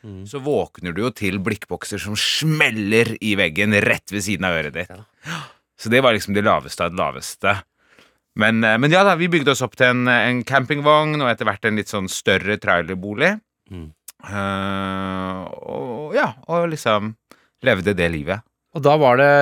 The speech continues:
Speaker 1: reiser, eh, land og strand rundt? Hvor
Speaker 2: Ja.
Speaker 1: lenge, ja, og var det, var det andre barn, eh, andre barn med på, på, på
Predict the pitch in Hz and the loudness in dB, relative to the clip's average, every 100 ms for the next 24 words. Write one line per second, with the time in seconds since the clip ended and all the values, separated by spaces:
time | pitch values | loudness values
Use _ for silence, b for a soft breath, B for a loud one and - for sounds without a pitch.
0 | 143 139 127 90 - 123 123 127 123 123 | 6 6 4 2 0 2 2 2 2 0
1 | 120 117 147 156 139 135 135 196 208 - | 0 -2 -2 -2 -2 0 0 -2 -4 -14
2 | _ b b b b b b b b 165 | _ b b b b b b b b 0
3 | 160 139 - 156 180 165 143 143 147 151 | 0 0 0 2 4 4 4 6 6 4
4 | 139 143 120 95 98 104 110 113 117 123 | 4 4 0 -2 0 0 2 2 2 -2
5 | 120 120 120 117 117 113 127 98 95 101 | -2 -2 0 -2 -4 -6 -6 -4 -2 -2
6 | 107 101 - 107 107 107 101 - 113 104 | 0 -4 -2 -2 0 -2 -4 -4 -4 -4
7 | - | -4